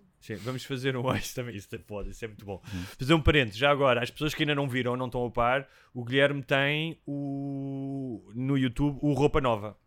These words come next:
Speaker 2: Roupa
Speaker 1: Roupa
Speaker 2: Velha.
Speaker 1: Velha, desculpa.
Speaker 2: Roupa Velha, sim, sim. Meia horinha de stand-up que eu filmei, que está lá, eh, para, para prover o espetáculo novo a sol, que eles eram as sobras,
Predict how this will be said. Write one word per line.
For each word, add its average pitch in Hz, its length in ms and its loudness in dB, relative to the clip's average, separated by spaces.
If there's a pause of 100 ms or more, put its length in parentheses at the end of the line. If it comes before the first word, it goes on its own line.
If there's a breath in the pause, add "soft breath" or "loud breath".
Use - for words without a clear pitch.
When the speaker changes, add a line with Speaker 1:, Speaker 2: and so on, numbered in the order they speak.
(120)
Speaker 2:
Roupa 101 200 0
Speaker 1:
Roupa - 100 2
Speaker 2:
Velha. 147 120 8
Speaker 1:
Velha, 113 100 4
desculpa. - 380 -8
Speaker 2:
Roupa 95 220 0
Velha, 85 280 4
sim, 85 220 -4
sim. 82 180 -6
Meia 87 240 2
horinha 87 280 2
de 87 180 -4
stand-up 92 560 -2 (100)
que 92 100 -6
eu 92 180 -2
filmei, 104 460 -2
que - 80 -18
está 92 160 0
lá, 90 280 4 (760 soft breath)
eh, 95 240 4 (120)
para, 85 640 4
para 202 100 4
prover 92 240 6
o 85 40 4
espetáculo 90 440 0
novo 90 160 0
a 101 40 -4
sol, 185 220 2
que - 100 -8
eles 95 120 -6
eram 101 160 0
as 101 80 -2
sobras, 113 500 0